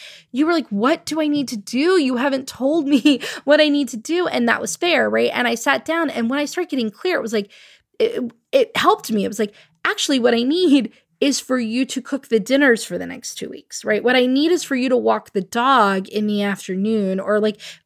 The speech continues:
once I've gone to bed, I can't wake up to walk the dog anymore, right? 'Cause I get up early." It's like, what I need is, and we,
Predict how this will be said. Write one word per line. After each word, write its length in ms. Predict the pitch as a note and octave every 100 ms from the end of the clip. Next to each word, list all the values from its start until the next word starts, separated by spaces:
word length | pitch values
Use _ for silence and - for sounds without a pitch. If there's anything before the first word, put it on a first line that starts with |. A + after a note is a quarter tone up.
| -
once 320 | A3 D4 D4+
I've 140 | D#4
gone 220 | A#3 B3 A3+
to 60 |
bed, 260 | G#3 B3 G#3+
I 100 | G3
can't 260 | - A3
wake 160 | - G3+
up 140 | G#3+ G#3
to 100 | G#3
walk 300 | F#3+ F#3 -
the 100 | F3
dog 400 | G3 D#3 A2+ -
anymore, 340 | G#2 C#3+ F#3
right? 140 | A3 G#3+
'Cause 100 | G3
I 80 |
get 160 | F#3+ F#3+
up 140 | F#3
early." 260 | F3+ F3 G#3+
It's 140 | G#3+
like, 160 | C4+ - - -
what 220 | G#3+ C4
I 140 | B3+ B3
need 240 | C#4 E4
is, 100 | D4
and 220 | - A#3+
we, 180 | C#4+ D4+